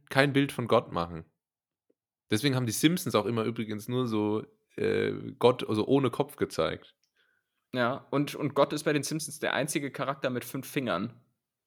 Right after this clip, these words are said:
Speaker 1: Das stimmt auch.
Speaker 2: So, das ist mein Beitrag <laughs> zu, zum Religionsverständnis. Äh,
Speaker 1: So.
Speaker 2: äh, du sollst, du sollst keinen anderen Podcast außer ganz nett hören,
Speaker 1: Genau.
Speaker 2: ist, glaub ich, auch,
Speaker 1: Das
Speaker 2: ähm,
Speaker 1: ist, äh,
Speaker 2: auf
Speaker 1: Gebot Nummer,
Speaker 2: der
Speaker 1: Nummer
Speaker 2: Tafel.
Speaker 1: vier. Ähm,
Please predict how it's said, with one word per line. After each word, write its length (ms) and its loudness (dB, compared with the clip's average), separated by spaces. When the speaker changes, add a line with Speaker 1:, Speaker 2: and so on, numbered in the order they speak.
Speaker 1:
Das 180 8
stimmt 240 -2
auch. 200 -2
Speaker 2:
So, 160 -2
das 160 2
ist 100 -2
mein 240 10
Beitrag 420 6
<laughs> 160 4
zu, 360 6
zum 180 2
Religionsverständnis. 1040 4
Äh, 300 12
Speaker 1:
So. 140 6
Speaker 2:
äh, 140 4
du 120 -2
sollst, 320 2
du 160 -6
sollst 220 0
keinen 140 4
anderen 220 4
Podcast 460 2
außer 200 0
ganz 200 -2
nett 200 -2
hören, 120 10
Speaker 1:
Genau. 180 6
Speaker 2:
ist, 140 0
glaub 160 0
ich, 520 -10
auch, 300 -10
Speaker 1:
Das 240 0
Speaker 2:
ähm, 60 -4
Speaker 1:
ist, 220 -8
äh, 160 0
Speaker 2:
auf 60 -6
Speaker 1:
Gebot 360 -4
Nummer, 140 -2
Speaker 2:
der 80 -4
Speaker 1:
Nummer 100 -8
Speaker 2:
Tafel. 160 -2
Speaker 1:
vier. 120 0
Ähm, 800 0